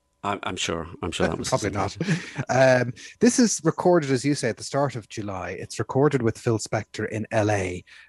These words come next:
Speaker 2: and they also record the B-side at the same time, Deep Blue.
Speaker 1: Which is a fantastic song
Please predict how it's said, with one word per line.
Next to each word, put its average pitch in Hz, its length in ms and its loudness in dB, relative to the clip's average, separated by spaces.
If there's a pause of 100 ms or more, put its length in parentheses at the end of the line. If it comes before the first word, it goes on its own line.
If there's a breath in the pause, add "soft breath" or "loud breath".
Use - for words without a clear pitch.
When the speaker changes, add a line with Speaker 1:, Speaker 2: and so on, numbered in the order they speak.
Speaker 2:
and 110 320 -2
they 123 100 2
also 151 280 2
record 123 260 -6
the - 60 -6
B-side 123 500 -4
at 98 80 -12
the - 80 -12
same 107 260 -4
time, 98 460 -6
Deep 107 240 -6
Blue. 98 260 0 (520)
Speaker 1:
Which 104 380 -4 (120)
is 98 560 -4 (160)
a 92 160 -4
fantastic 92 680 -8
song 87 300 -12